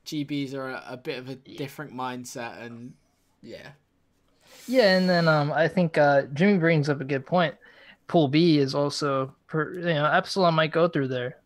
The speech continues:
Speaker 2: You know, it's interesting as well. Like, who knows how Team Envious is gonna do? Uh, uh,
Speaker 1: Yeah.
Speaker 2: and with Slasher graduating,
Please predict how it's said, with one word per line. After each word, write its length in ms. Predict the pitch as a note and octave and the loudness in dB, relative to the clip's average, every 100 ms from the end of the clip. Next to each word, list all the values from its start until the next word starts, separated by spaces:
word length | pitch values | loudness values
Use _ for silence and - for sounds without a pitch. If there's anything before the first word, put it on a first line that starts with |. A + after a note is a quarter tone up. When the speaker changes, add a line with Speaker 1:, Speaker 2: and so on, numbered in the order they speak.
| _ - | _ -8
Speaker 2:
You 120 | C#3+ | -2
know, 100 | D#3 | -2
it's 100 | D#3 | 0
interesting 560 | E3+ E3+ E3 - E3 | -2 2 0 0 -2
as 100 | D#3 | -2
well. 160 | F3 F3 | 2 2
Like, 200 | C3+ B2+ - _ - | 2 -2 -10 _ -2
who 160 | F3+ | 2
knows 300 | F3+ F#3 F#3+ | 4 4 4
how 100 | E3 | 0
Team 240 | C3+ D#3+ C#3 | -2 -2 -4
Envious 400 | C3+ C3+ C3+ C#3+ | -4 -6 -6 -8
is 120 | C3 | -8
gonna 220 | C#3+ C3 | -8 -6
do? 200 | C3 C3 | -6 -4
Uh, 240 | C3 C3+ C#3+ | -4 -4 -4
uh, 40 | E3+ | -2
Speaker 1:
Yeah. 220 | F3 F3+ | -4 -2
Speaker 2:
and 140 | D3 | 0
with 140 | D3 C3 | 0 0
Slasher 460 | E3 E3 F3 - | 2 4 4 0
graduating, 760 | C#3+ D3+ D#3+ F3 F#3 F#3+ F#3+ | 0 2 2 2 2 2 2